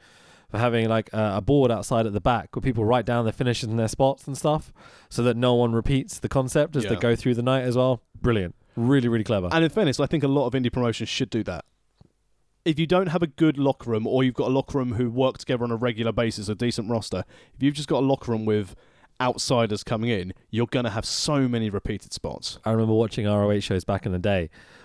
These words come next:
Speaker 1: when they would have A J Styles come back for special spots, and people would be doing his moves
Speaker 2: Yeah,
Speaker 1: throughout the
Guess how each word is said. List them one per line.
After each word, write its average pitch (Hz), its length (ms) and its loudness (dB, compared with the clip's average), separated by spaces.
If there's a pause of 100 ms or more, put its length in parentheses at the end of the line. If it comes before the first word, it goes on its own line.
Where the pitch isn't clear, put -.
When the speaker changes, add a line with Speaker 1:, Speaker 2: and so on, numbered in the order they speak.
(120)
Speaker 1:
when 98 80 0
they 104 80 2
would 101 80 2
have 101 100 0
A 104 160 0
J 101 140 0
Styles 95 320 0
come - 180 -6
back 104 260 0
for 107 60 -6
special 101 380 -4
spots, - 500 -4 (340)
and - 120 -6
people 113 220 0
would 101 100 0
be 107 80 0
doing 113 400 0
his 107 340 0
moves 117 500 0
Speaker 2:
Yeah, 147 200 4
Speaker 1:
throughout 123 260 4
the - 40 4